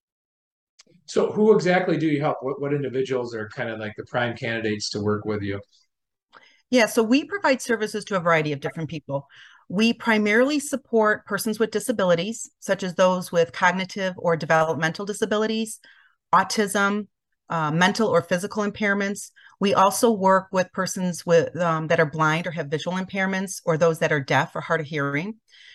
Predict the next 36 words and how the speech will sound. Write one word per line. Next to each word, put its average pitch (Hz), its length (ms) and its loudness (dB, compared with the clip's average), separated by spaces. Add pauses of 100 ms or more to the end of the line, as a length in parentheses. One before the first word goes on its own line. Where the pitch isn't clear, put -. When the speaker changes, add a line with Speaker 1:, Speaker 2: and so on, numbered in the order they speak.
Speaker 2:
So - 160 0
all 196 140 6
my 247 120 4
staff 196 500 2
are 165 240 0
properly 220 400 -4
trained 190 400 -6
and 185 200 -8
credentialed. 165 520 -4 (500)
I 196 100 2
also 262 400 0
have 208 280 -4
staff 180 520 -2 (280)
that 170 180 0
have 160 180 -8
specialized 214 600 -2
training 220 380 0
to 185 120 -8
work 165 220 -2
with 170 100 -6
certain 170 240 -8
populations, 165 800 -2 (300)
such 190 360 0
as 165 140 -6
those 160 300 2
that 151 180 -2
are 151 220 2
blind 170 440 -2
and 185 140 -6
deaf. 185 300 0 (680)
Uh, 160 360 0
we 190 240 -4 (140)
have 170 220 -6
worked 170 340 0
with 156 240 -2
veterans 226 640 0